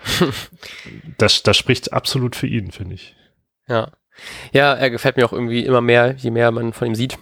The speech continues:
Speaker 1: Natürlich jetzt, äh, abgesehen von der, von der roten Karte, ne? Aber ich meine, trotzdem war's, macht er mir doch mehr Spaß, als ich's erwartet hätte. Und ich hab ja schon das letzte Mal auch schon erwähnt, dass ich im ersten Moment ein bisschen so überrascht war, wie hoch er gelobt wird, weil ich ihn davor irgendwie nicht so super gut fand. Aber ich finde, er ist schon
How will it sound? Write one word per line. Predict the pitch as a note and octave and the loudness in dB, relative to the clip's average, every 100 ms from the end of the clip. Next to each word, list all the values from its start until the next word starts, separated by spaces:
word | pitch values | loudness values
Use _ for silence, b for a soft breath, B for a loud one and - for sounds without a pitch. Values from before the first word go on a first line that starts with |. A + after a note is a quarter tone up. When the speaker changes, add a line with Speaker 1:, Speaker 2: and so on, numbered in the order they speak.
| - | -8
Speaker 1:
Natürlich | A#2 A#2+ A2 | -2 2 2
jetzt, | - - _ - - | 0 -4 _ -20 -16
äh, | - | -12
abgesehen | - - A#2 A2+ G#2 | -10 -6 0 2 2
von | - G#2+ | 2 2
der, | A2 | 2
von | A2+ A2+ | 2 4
der | A2 | 4
roten | G#2+ B2 | 4 2
Karte, | C3 C3 A#2+ | 2 2 2
ne? | A#2+ E3+ | 2 2
Aber | - A#2 | 2 0
ich | B2 | 2
meine, | A#2+ | 0
trotzdem | A2 A#2+ - A2+ - | 0 -2 -2 -4 -2
war's, | A#2+ A#2 - - _ _ _ _ - G1+ - - - | -2 -2 -4 -14 _ _ _ _ -20 -20 -20 -20 -12
macht | A2+ A#2 A#2+ - | -8 -2 -2 -2
er | - | 0
mir | A#2+ | 2
doch | A#2+ A#2+ | 2 2
mehr | B2 | 0
Spaß, | A#2 - B2 - | 0 0 -2 0
als | C3 | -2
ich's | A#2+ | -2
erwartet | C3 A#2+ C3 G#2+ | -2 0 0 -2
hätte. | G#2+ D#3+ | -2 -2
Und | E3+ | -2
ich | A#2 | -2
hab | - | 0
ja | A#2+ A2+ | 2 2
schon | - | 0
das | A#2+ A#2 - | -4 -6 -10
letzte | - A#2+ B2+ | -8 -4 -2
Mal | |
auch | B2 | -2
schon | - | -2
erwähnt, | A2+ A#2 | 0 2
dass | A2+ | 2
ich | A2+ - B B B B _ | 0 -4 B B B B _
im | A#2+ | 0
ersten | A#2+ B2 | 2 2
Moment | A2+ | 0
ein | |
bisschen | B2 - A#2+ A2 | 0 2 0 2
so | A2+ A2 | 2 2
überrascht | B2 A2+ A#2+ - | 2 0 0 0
war, | A#2+ | 0
wie | A2+ A2+ | 0 0
hoch | C3 B2+ | 0 2
er | A#2+ | 2
gelobt | A2+ C#3 - | 4 4 4
wird, | C#3+ C#3 | 2 2
weil | A#2+ | -4
ich | - | -2
ihn | A#2+ | -2
davor | A2 B2+ B2+ | 2 2 2
irgendwie | A#2+ A#2 | 2 -2
nicht | A#2+ - | -2 0
so | C3 C3+ | 2 2
super | D3+ D#3 | 2 0
gut | D3 D3+ | 0 -2
fand. | - D#3 E3 | -4 -4 -4
Aber | A2+ - | -2 -2
ich | - | -2
finde, | - - | -6 -2
er | |
ist | A2+ | -4
schon | - | -2